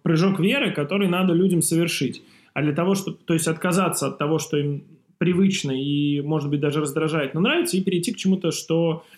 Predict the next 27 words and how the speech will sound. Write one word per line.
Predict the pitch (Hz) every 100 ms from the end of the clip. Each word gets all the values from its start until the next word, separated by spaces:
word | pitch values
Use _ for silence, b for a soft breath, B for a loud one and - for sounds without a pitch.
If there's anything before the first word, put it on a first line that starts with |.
| B B -
совсем | 151 156 196 175
новое. | 143 120 123 B B -
Для | 143
того, | 190
чтобы | 196 190
они | 196
были | 196
готовы | 196 196 202 196
это | -
сделать, | 151 208 320 - - B B -
надо, | 175 220
чтобы | - 165
они | 170
были | 202 185
в | -
ситуации | 160 180 - 160
максимальной | 143 - 156 185 175 - - _ _
безопасности. | 165 160 175 151 127 127 - -
Это | 151
значит, | 170 202 190
что | - 165
они | 175
должны | 175 165 175
чувствовать, | 202 190 147
что | - 151
их | 147
слушают, | - 208 262 165 127